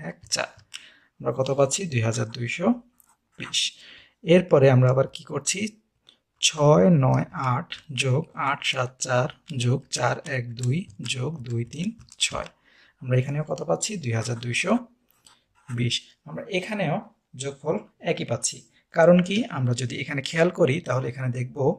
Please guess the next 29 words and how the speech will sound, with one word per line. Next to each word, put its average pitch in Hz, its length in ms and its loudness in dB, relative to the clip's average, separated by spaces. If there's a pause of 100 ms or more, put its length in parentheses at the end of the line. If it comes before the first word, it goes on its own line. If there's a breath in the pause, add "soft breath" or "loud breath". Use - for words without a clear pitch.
(280)
যে - 140 -8
এখানে 165 200 2 (160)
প্রত্যেক 151 480 -2
ক্ষেত্রেই 147 520 2 (640 soft breath)
আমরা 127 220 4
কি - 100 -12
পাচ্ছি? 151 380 -2 (100)
আমরা 123 280 0
এখান 147 220 -4
থেকে 165 220 -12
পাচ্ছি, 160 380 -8 (280)
যোগের 151 240 10
ঘরগুলো 143 380 10
দেখুন, 139 280 4 (140)
কি 156 120 -12
পাচ্ছি? 139 260 -4 (180)
চার, 113 340 0 (260)
আট, 117 200 -4 (220)
ছয়, 117 320 2
দুই, 117 180 2
অর্থাৎ 123 240 -6
দুই 127 120 0
চার 123 260 -4
ছয় 123 300 0
আট, 117 100 -8 (140)
এখানেও 127 360 0 (500 soft breath)
দুই 123 220 6 (220)
চার 117 260 0 (100)
ছয় 123 360 2